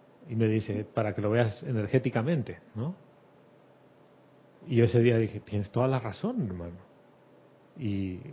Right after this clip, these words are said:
obviamente fue duro, ¿no? Y uno diría, "¿Y por qué, por qué hay personas que te pueden hablar tan duro?". Y no era desprovisto de amor, era duro, pero con que tú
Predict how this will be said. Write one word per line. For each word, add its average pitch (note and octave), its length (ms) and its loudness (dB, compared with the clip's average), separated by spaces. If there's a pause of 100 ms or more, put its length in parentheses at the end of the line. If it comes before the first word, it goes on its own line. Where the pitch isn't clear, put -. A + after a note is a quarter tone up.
(360)
obviamente B2 480 6
fue D3 180 12
duro, B3+ 460 8 (300)
¿no? D#3 180 -6 (760)
Y C3 80 8
uno C#3 120 8
diría, C#3 180 8
"¿Y D3 40 8
por C#3 220 4
qué, G#3+ 580 2
por D#3 140 0
qué G#3+ 100 0
hay A#3+ 60 2
personas G3 400 0
que D#3 80 -2
te C3 100 2
pueden D3 180 0
hablar C3+ 260 -2
tan G2+ 300 -6
duro?". A2+ 360 4 (2500)
Y C#3 140 2
no C#3 180 4
era F3 160 6
desprovisto C3 540 4
de B2 80 6
amor, A#2+ 320 -2 (400)
era C3+ 260 2
duro, D#3 500 2
pero A2+ 380 0 (200)
con G2+ 540 -6 (440)
que C#3 120 2
tú F#3+ 200 2